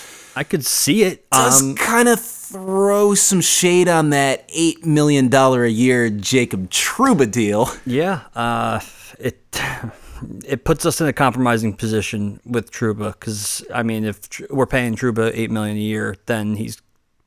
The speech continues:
Speaker 1: gonna assume, you would assume that he would, is gonna want to be a top pair defenseman. He's being paid like one,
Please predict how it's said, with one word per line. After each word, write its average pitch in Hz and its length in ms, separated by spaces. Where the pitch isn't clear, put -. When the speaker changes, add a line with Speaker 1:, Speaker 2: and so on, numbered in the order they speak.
Speaker 1:
gonna 120 220
assume, 107 580
you 165 120
would 131 80
assume 127 340
that 113 140
he 170 240
would, 113 400
is 123 100
gonna 113 180
want 107 420
to - 80
be 113 320
a 123 60
top - 420
pair 101 440
defenseman. 127 580
He's 123 180
being 113 220
paid 208 240
like 226 180
one, 214 280